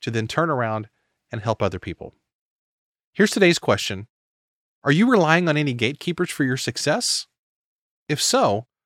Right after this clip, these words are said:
what can you do to move past them and begin to create your own success?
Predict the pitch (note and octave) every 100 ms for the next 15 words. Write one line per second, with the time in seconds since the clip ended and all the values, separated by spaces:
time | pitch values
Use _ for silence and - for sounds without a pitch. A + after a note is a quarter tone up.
0 | _ E3 G#3 - B3+ F#3 G3 - D#3+ F3+
1 | F#3+ - F#3 A#3+ - A2 F#2 G2 _ _
2 | _ B2 A#2+ A#2 C3+ D3 - E3+ - A#2
3 | A#2 A#2 A#2+ A2 A2 G2+ - G2+ - D2+
4 | - -